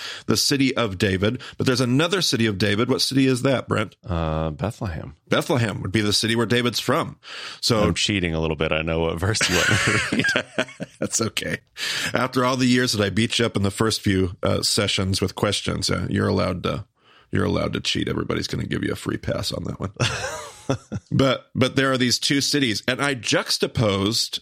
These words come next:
Speaker 1: the, the little section you just read with the passage out of Micah. So can you give us Micah chapter five and remind us of that passage in Micah about another city of David? And let's juxtapose these two cities,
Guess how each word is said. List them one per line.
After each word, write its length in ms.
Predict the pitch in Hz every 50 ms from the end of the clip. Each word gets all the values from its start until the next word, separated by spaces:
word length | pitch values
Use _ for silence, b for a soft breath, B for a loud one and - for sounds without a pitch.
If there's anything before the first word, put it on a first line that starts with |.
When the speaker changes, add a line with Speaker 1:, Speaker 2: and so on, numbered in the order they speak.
| _ _ -
Speaker 1:
the, 160 | 101 117 117 - _ _ _ -
the 160 | 104 113 110
little 200 | 113 131 143 156
section 420 | - - 139 135 - - 123 120
you 120 | 117 117 117
just 320 | 98 113 113 107 - -
read 540 | 98 101 113 131 120 95 87 85 90 98 - B B B B B B
with 140 | - 113 -
the 60 | 143
passage 400 | - - - 131 131 - 143 120
out 120 | 131 117 117
of 60 | 104
Micah. 420 | 104 104 110 120 - - - -
So 320 | - - 123 110 113 - - -
can 120 | - 127 120
you 120 | 135 170
give 160 | 170 165 151
us 180 | 160 147 - -
Micah 460 | 113 113 117 120 - 131 127 127 120 -
chapter 320 | - 135 120 - - 123
five 1000 | - - - - 117 101 101 95 95 95 107 113 123 143 160 - - - - _ B B B B B B B B B
and 400 | - 113 113 110 110 104 104 76
remind 400 | 98 113 110 110 110 120 135 131
us 140 | 143 143 -
of 100 | 139 120
that 180 | 123 113 - -
passage 840 | - 113 110 113 107 - - 110 107 101 92 - - - - _ b b b b b b b b b b - -
in 540 | 113 113 110 107 104 101 101 101 101 98 - _ _ _ _
Micah 420 | - 101 110 123 147 - - 107 104
about 260 | 110 98 110 85 71
another 480 | 107 104 104 107 120 147 160 180 143
city 300 | 113 - - 113 101 101
of 160 | 98 98 90 85
David? 460 | 101 98 90 87 92 98 101 113 113 B B B B B B B B B
And 160 | 113 113 120 139
let's 260 | 170 - - - -
juxtapose 800 | - - 110 123 143 - - - 131 - - 127 107 104 98 -
these 220 | 113 104 101 -
two 180 | - - 104 98
cities, 720 | - - 117 104 101 98 98 95 95 - - - - -